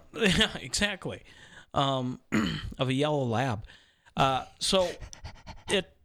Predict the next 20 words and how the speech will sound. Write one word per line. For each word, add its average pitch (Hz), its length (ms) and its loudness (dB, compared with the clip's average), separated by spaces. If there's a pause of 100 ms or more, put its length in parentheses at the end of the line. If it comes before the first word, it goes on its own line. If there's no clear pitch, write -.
(140)
thank 170 360 -4
you. 101 160 -6 (1400)
So 220 220 4
I'm 247 260 0
basically, 311 500 0
you 226 80 -4
can 208 140 -4
say 202 160 0
whatever 156 340 2
you 131 120 2
<laughs> - 140 0
want. 175 320 0
You 240 80 0
can 233 180 -6
talk 214 360 0
the 180 100 0
truth 190 380 -2
all 190 160 4
you 175 160 2
want. 151 500 -2